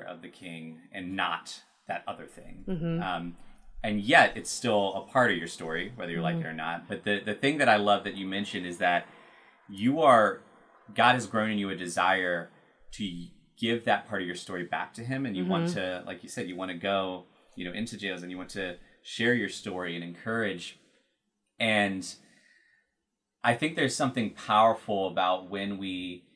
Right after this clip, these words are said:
Speaker 1: accept, um, and celebrate the stories that God's given us and give them back to God and let him show what he can
Speaker 2: Mm.
Speaker 1: do in that.
Speaker 2: And that has been one of the things that, like, the Lord is letting me see, because, you know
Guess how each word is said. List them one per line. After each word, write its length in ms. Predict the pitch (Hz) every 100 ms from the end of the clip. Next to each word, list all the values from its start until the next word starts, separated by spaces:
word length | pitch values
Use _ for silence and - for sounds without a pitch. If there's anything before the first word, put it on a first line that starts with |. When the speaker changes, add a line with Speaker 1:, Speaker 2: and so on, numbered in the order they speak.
| _ _ _ _ _ _ _ _ -
Speaker 1:
accept, 1000 | 113 - - - - 110 117 - - - -
um, 220 | 104 92
and 120 | 87
celebrate 520 | - - 104 98 95 -
the 60 |
stories 400 | - - 98 95
that 140 | 92 87
God's 300 | 87 87 -
given 380 | - 90 92
us 320 | 90 85 - -
and 240 | 92 85
give 220 | 107 117
them 160 | 113 90
back 200 | 90 90
to 80 | 82
God 280 | 90 90 87 90
and 140 | 92
let 320 | 87 90 90 _ _ _ _ _ -
him 240 | 110 95 82
show 420 | - - 95 92
what 240 | 85 82
he 120 | - 87
can 180 | 82 76
Speaker 2:
Mm. 60 | 67
Speaker 1:
do 240 | 82 78
in 100 | - -
that. 240 | - - _ _ _ _ -
Speaker 2:
And 260 | 180 170
that 160 | 185 196
has 220 | 208 175
been 360 | 170 165 160 -
one 240 | 170 170 165
of 100 | 156
the 120 | 156
things 380 | - 160 156 -
that, 260 | 151 123
like, 240 | 151 143 - -
the 100 | 165
Lord 160 | 160 156
is 160 | 156
letting 240 | 156 151 151
me 120 | 147
see, 520 | - - 165 131 135 - - -
because, 400 | 151 - 214 202 - _ _ _
you 140 | - 185
know 340 | 180 165 139